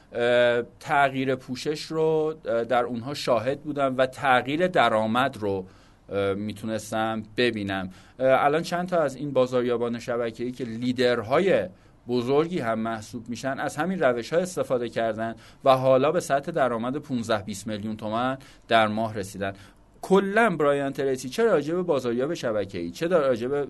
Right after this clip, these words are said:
ویزیتورها، میگه من در سالهای اولی که کار فروش و بازاریابیم رو آغاز کردم، هشتاد درصد از درآمدم رو صرف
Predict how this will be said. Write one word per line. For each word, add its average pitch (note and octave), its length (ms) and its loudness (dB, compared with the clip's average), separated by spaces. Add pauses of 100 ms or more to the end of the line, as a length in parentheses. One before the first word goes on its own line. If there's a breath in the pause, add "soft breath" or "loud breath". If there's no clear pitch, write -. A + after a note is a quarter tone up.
ویزیتورها، G#2 680 -6 (380 soft breath)
میگه E3+ 480 2 (160)
من F#3 220 0
در C3+ 220 4
سالهای B2+ 680 2
اولی C#3 500 2
که A2+ 120 -12
کار E3+ 320 0
فروش A#2+ 340 -8
و A#2 80 0
بازاریابیم A2+ 720 -2
رو C#3+ 80 -2
آغاز G#2+ 560 0
کردم، A#2+ 640 0 (240 loud breath)
هشتاد G3+ 560 2
درصد F3+ 380 2
از F#3 140 -2
درآمدم C#3 580 0
رو F#3+ 100 -2
صرف F3 720 -2